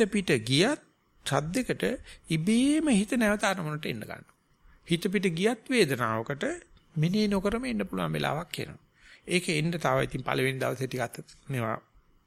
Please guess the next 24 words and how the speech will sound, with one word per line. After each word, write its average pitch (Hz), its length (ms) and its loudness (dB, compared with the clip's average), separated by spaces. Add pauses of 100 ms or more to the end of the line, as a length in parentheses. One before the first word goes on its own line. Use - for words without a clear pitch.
(560)
නොතේරෙන 127 500 4
මට්ටම් 113 400 0
ඇති. 123 220 -4
යෝගාවචරෙන් 135 600 2
ඉස්සරහට 156 480 0
තේරෙයි 139 520 2 (420)
මේ 156 180 2
මෙනෙහි 151 360 2
කිරීම 185 300 0
කරලා, 165 320 0
කරලා, 180 320 -2
කරලා 185 260 -2
මෙතෙන්ඩයි 160 480 2
ගන්න 135 280 2
ඕන 175 180 2
කියලා 147 240 0
දන්නවනම් 139 420 4 (460)
ඉබේම 196 400 2
එන 175 160 -2
තැනකට 135 360 -4
එනවා. - 240 -8 (440)
අන්නේ 226 420 4
වෙලාවේදී 214 600 4
යෝගාවචරයා 196 1000 2